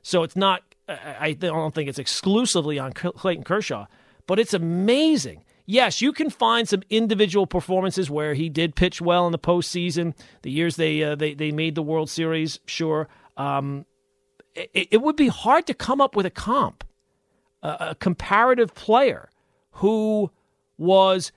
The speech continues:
as dominant as he was in the regular season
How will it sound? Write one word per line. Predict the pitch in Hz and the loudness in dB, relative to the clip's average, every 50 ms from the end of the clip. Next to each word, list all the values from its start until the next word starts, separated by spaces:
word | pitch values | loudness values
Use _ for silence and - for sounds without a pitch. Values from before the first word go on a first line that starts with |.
| _ _ _ _ | _ _ _ _
as | - 185 175 160 139 | -4 -4 -4 -4 -4
dominant | 135 127 - 180 175 196 233 277 285 294 294 302 285 - _ | -6 -2 0 4 6 6 6 6 4 4 2 2 0 -2 _
as | - 208 220 220 214 - | -2 0 0 0 0 0
he | - 220 | -2 -2
was | 214 180 180 185 190 190 190 196 202 196 156 - _ - | -2 0 2 4 4 6 4 4 2 0 -2 -6 _ -2
in | 190 185 185 185 175 | -2 0 2 2 2
the | 170 170 170 | 0 0 -2
regular | 165 156 156 170 202 233 269 254 240 202 156 147 135 | -4 -2 2 4 4 4 4 2 0 -2 -2 -2 -2
season | - - 151 139 131 110 135 151 160 | -4 -4 -4 -4 -4 -4 -4 -6 -6